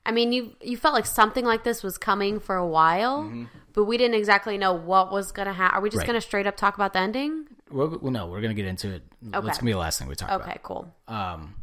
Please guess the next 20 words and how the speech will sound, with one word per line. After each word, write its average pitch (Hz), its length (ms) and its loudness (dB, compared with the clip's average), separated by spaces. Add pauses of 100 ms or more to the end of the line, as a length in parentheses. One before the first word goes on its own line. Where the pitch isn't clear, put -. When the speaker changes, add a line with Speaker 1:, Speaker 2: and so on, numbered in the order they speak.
(160)
Speaker 2:
first 156 300 4
off, 156 280 4
Dynamite 123 400 0
starts 120 300 0
off 113 240 -2
with 104 140 -4
Matt 110 240 -4
Jackson 113 500 -2
of 104 80 -6
the 110 80 -2
Young 107 220 0
Bucks 104 320 0
taking 104 400 2
on 95 160 -4
Rey 98 180 -2
Fenix. - 600 -4 (480)
Um, 90 600 -2 (840)
solid 113 480 0 (640)
match. 113 460 -4 (100)
Uh, 92 340 -4